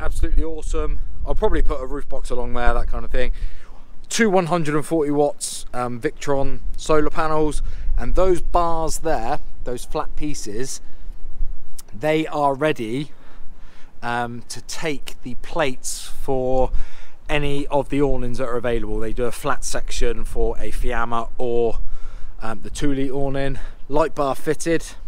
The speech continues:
It just looks absolutely lovely. Light bar looks the absolute nuts. Now, you can probably hear the engines running. That is by design. Now,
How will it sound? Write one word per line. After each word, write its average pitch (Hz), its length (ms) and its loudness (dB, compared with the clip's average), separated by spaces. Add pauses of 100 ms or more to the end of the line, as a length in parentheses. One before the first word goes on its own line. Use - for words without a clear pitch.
(880)
It 147 140 -6
just - 240 -4
looks 127 240 4 (120)
absolutely 113 1120 0 (360)
lovely. - 520 0 (2500)
Light 151 240 -2
bar 165 300 0 (360)
looks 151 220 -6
the 165 100 -2
absolute 160 420 -4
nuts. 160 300 -4
Now, 156 300 -2
you 151 60 -4 (320)
can - 80 -12
probably 196 260 -2
hear 196 140 -2
the 190 120 0
engines 170 380 -4
running. 165 320 -2 (880)
That 165 160 -2
is 147 60 -8
by 175 220 0
design. 147 500 -4
Now, 143 400 0